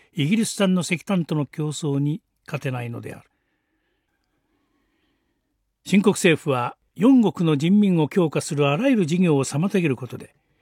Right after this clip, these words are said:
より良い統治ができると考えているから、蒸気機関を導入すれば、労働者階級の生活手段を奪うことになると説明しては、改革に対する人々の憎悪を助長している。しかし、極端な困窮にあえいでいるから、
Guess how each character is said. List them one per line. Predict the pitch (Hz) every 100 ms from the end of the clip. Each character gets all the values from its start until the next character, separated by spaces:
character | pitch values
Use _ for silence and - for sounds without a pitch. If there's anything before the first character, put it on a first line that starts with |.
| _ _ _ _ -
よ | 147
り | 247
良 | 262
い | 202 -
統 | 214 185
治 | 156
が | 139
で | 139
き | 131 165
る | 147
と | 147
考 | - 143 143
え | 127
て | 127
い | 110
る |
か | - -
ら、 | - _ _ _ _ _ _ _
蒸 | 156 202
気 | -
機 | -
関 | 208 180
を | 156
導 | 151 175
入 | 170
す | - 151
れ |
ば、 | 127 117 120 _ _
労 | 160 226
働 | 254 233
者 | 226
階 | 214 202
級 | - 156
の | 147
生 | 165 190
活 | 185 -
手 | 202
段 | 180 151 147
を | 143 151
奪 | - 143 240
う | -
こ | 165
と | 170
に | 156
な | 165
る | 151
と | -
説 | 151 -
明 | 156 151 143
し |
て | -
は、 | - - _ _ _ _ -
改 | 151
革 | 151 156
に | 151
対 | 143 147
す | 135
る | 135
人 | - 185
々 | 160 143
の | 139
憎 | 143
悪 | 240 175 151
を | 165 - 123
助 | 127
長 | 147 117
し | -
て | 123
い | -
る。 | _ _ _ _ _ _ _ _ _ _ _ _ _ _
し | -
か | 226
し、 | - 143 131 -
極 | 170
端 | - 277
な | 208 147
困 | - 220
窮 | - 208
に | 190
あ | 170
え | 185
い | 147
で | 120
い |
る | 117
か | -
ら、 | 82